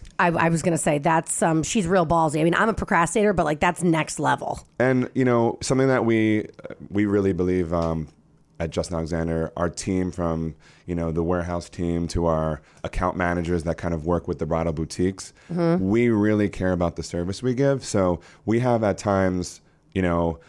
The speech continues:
Speaker 2: a account manager that's working with a, one of the stores.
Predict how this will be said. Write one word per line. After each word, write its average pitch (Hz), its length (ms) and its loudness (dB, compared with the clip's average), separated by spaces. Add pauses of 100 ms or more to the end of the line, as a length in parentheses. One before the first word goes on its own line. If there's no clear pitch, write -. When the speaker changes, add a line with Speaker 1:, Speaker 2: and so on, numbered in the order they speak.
(320)
Speaker 2:
a 90 240 2
account 131 340 0
manager 90 500 2
that's 87 360 -4
working 95 320 0
with 82 120 -2
a, 87 160 0
one 87 140 -2
of 85 60 -2
the 82 80 -4
stores. 104 580 0